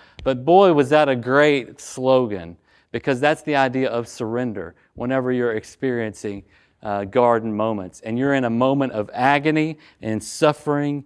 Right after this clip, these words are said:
and you're wondering how to handle this. Let the Lord choose how you're to handle it. Depend on him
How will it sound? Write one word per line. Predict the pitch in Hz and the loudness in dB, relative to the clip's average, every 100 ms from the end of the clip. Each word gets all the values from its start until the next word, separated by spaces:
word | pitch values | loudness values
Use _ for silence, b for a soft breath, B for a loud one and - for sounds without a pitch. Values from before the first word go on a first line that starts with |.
| b b | b b
and | - 117 | -6 -2
you're | 120 | 0
wondering | 127 143 135 120 | 2 0 0 -4
how | 117 135 | 0 0
to | 127 | 0
handle | 123 131 131 131 | -4 -4 -4 -4
this. | 123 131 131 - b b b b | -4 -6 -8 -16 b b b b
Let | 127 147 147 | 0 2 4
the | 170 | 2
Lord | 139 151 170 135 110 113 | 2 4 4 2 0 -14
choose | - - 127 110 101 | -16 -6 -4 -4 -6
how | - 123 | -6 -4
you're | 110 110 | -2 -4
to | 104 | -6
handle | 107 104 98 90 | -8 -10 -8 -10
it. | 87 b b b _ | -12 b b b _
Depend | 113 110 - 170 170 | -10 -10 -4 -4 0
on | 165 139 117 | 2 2 -2
him | 104 156 160 135 120 | -10 -6 -2 -2 -2